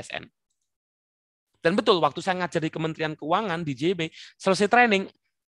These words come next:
ada satu orang yang datengin saya, Coach Pantar. Yang Coach Pantar tadi ngomong bener, "Kenapa, Mas? Saya tiga bulan yang lalu menikah." Oke, terus?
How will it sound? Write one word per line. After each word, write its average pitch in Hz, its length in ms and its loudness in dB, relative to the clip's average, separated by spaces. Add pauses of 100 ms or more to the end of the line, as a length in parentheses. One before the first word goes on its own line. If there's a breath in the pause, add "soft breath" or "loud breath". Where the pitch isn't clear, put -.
(160)
ada 165 160 2
satu 175 460 -4
orang 202 240 2
yang 160 80 2
datengin 165 260 -2
saya, 151 380 -4 (100)
Coach - 160 0
Pantar. 170 400 -2 (560 soft breath)
Yang 131 160 -2
Coach - 140 -2
Pantar 156 240 0 (100)
tadi 175 220 -2
ngomong 180 260 0
bener, 135 300 -2
"Kenapa, 202 260 -4
Mas? 156 300 -8 (800)
Saya 190 340 0
tiga 160 240 0
bulan 147 160 2
yang 151 160 2
lalu 208 160 0
menikah." 190 320 -2 (220)
Oke, 127 720 0
terus? 277 340 -2